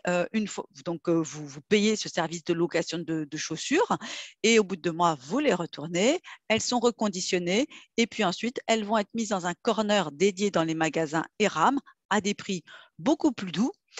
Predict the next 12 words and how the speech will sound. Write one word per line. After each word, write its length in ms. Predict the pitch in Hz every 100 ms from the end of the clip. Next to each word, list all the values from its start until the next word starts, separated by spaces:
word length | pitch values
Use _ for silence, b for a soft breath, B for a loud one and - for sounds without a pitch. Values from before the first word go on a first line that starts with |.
| B B -
euh, 240 | 196 180
de 160 | 170 208
façon 460 | 202 175 - 269 -
à 120 | -
ce 140 | 170 -
que, 320 | 208 262 285 - 170
euh, 240 | 156 156
les 140 | 165
clientes 440 | 180 - 165 220 269 -
puissent 240 | 247 -
les 160 | 220 202
acquérir. 420 | 208 185 -